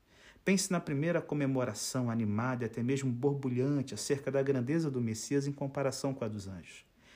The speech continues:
Reflita nas muitas reviravoltas das passagens bíblicas que foram usadas e esclarecidas até o ponto que chegamos. Para concluir, considere também um trecho qual agora caudaloso rio chega ao mar,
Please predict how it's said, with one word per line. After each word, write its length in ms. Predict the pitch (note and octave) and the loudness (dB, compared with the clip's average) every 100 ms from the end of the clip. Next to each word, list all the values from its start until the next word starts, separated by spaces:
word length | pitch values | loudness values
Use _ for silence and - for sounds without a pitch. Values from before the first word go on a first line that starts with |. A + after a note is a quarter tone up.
| - - | -20 -8
Reflita 440 | - C#3 D#3 F#3 E3 | 2 2 4 2 2
nas 220 | D3 B2 | 2 2
muitas 320 | C#3 D#3 C3+ | 0 2 2
reviravoltas 760 | A#2+ A#2 A2 G2 A#2 B2+ A#2+ G#2+ | 2 2 0 0 2 2 2 -2
das 180 | A#2 | -4
passagens 460 | G#2+ A2+ - A#2+ G#2+ | -4 -4 -2 0 0
bíblicas 560 | G#2+ C#3 C3+ G#2+ G#2+ - | -2 -2 -2 -4 -6 -8
que 80 | |
foram 220 | - B2+ A#2+ | -6 -6 -4
usadas 380 | G#2+ B2 B2 | -2 -2 -2
e 40 | G#2 | -4
esclarecidas 800 | - G2+ G#2 - A#2+ A2+ G#2+ - - - | -6 -8 -8 -6 -4 -4 -6 -14 -20 -12
até 220 | - B2+ D#3+ | -6 0 0
o 60 | |
ponto 360 | D#3 E3 F3+ F3+ | 0 -2 -2 -2
que 120 | C3 | -8
chegamos. 640 | - A2 G2+ - - - - _ - - _ | -6 -6 -6 -10 -14 -18 -20 _ -20 -20 _
Para 160 | B2+ B2 | 2 2
concluir, 640 | B2+ B2 - A2+ B2+ - - - - | 2 -4 -2 0 0 -2 -12 -20 -8
considere 460 | D3+ C#3+ D3 D3+ | -6 -2 0 -2
também 240 | D3 C3+ D3 | 0 0 0
um 60 | |
trecho 500 | C#3+ C#3 D3 D#3 - | 0 0 0 0 -2
qual 400 | A2+ - A#2 A#2+ | -6 0 2 4
agora 340 | A#2 A2+ C3 C#3 | 2 2 2 2
caudaloso 680 | - C#3+ C#3 B2 D#3+ D#3 B2+ | 0 0 2 2 2 0 -2
rio 280 | A2 D#3 | -2 -2
chega 360 | C#3 - B2+ B2 | -2 -2 0 0
ao 60 | A2+ | 0
mar, 380 | A#2 A#2 A2 | 0 0 -4